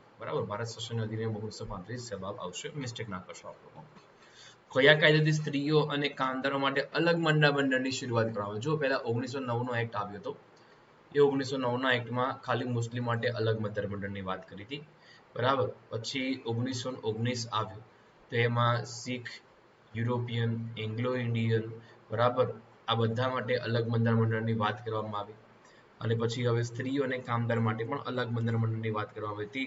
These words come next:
કયા એક્ટ મુજબ? નાઇન્ટીન થર્ટી ફાઈવ ની મુજબ છે તે કરવામાં આવી, ઇન્ડિયન ગવર્મેન્ટ એક્ટ, બરાબર છે. એટલે કે ભારત શાસન અધિનિયમ ઓગણીસો ને પાંત્રીસ ના રોજ શું કરવામાં આવ્યું?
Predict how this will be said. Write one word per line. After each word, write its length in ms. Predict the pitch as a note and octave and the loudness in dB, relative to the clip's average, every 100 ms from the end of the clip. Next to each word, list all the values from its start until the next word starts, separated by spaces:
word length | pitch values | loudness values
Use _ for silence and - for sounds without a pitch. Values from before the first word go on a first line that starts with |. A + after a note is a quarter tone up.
| C3 | -2
કયા 260 | B2+ C3 | 0 0
એક્ટ 180 | A#2 A#2 A#2 | -2 -4 -4
મુજબ? 260 | A#2 B2 | -2 -2
નાઇન્ટીન 460 | A2+ G2+ G#2 B2 A#2+ | -2 -4 -4 -6 -6
થર્ટી 320 | A2+ G#2 A#2+ | -6 -6 -8
ફાઈવ 340 | A2+ G#2+ G2+ A2+ | -8 -8 -8 -6
ની 120 | A#2+ A2 | -4 -4
મુજબ 260 | F#2+ G#2+ - | -6 -8 -10
છે 120 | G2+ | -14
તે 120 | F#2+ | -14
કરવામાં 520 | F#2 F#2+ F2+ F#2 F#2+ | -12 -10 -10 -10 -10
આવી, 240 | F#2+ F2+ F#2 - - - - - | -12 -16 -18 -20 -20 -20 -20 -4
ઇન્ડિયન 420 | A#2 A#2+ B2+ C3 B2 | -2 0 0 -2 0
ગવર્મેન્ટ 600 | A2+ A2+ A2+ A2 G#2+ A2 | 2 4 2 -2 -4 -8
એક્ટ, 280 | G2+ - - - - | -10 -12 -16 -16 -8
બરાબર 300 | G2+ B2 C#3 | -6 -4 -6
છે. 180 | - - - - - - - - - - - _ - | -8 -16 -20 -20 -20 -20 -20 -20 -20 -20 -20 _ -20
એટલે 160 | - G#2+ | -12 -4
કે 100 | A2 G#2+ | -4 -2
ભારત 220 | G2+ B2 | -4 -4
શાસન 340 | - - C3+ B2 | -6 -6 -6 -4
અધિનિયમ 360 | B2 A#2+ A#2 | -4 -4 -2
ઓગણીસો 280 | A2 A2+ A#2 | -2 -2 -2
ને 100 | A#2 A2+ | -4 -4
પાંત્રીસ 360 | F#2+ A#2 A#2 B2 | -6 -8 -10 -6
ના 140 | B2 | -6
રોજ 220 | G#2 G#2+ - - - - - - - - - - | -4 -6 -10 -18 -20 -20 -20 -20 -20 -20 -20 -10
શું 160 | C#3 | -4
કરવામાં 440 | C3 A#2 A2+ A2+ G2+ | 0 2 4 2 2
આવ્યું? 240 | A2 | -2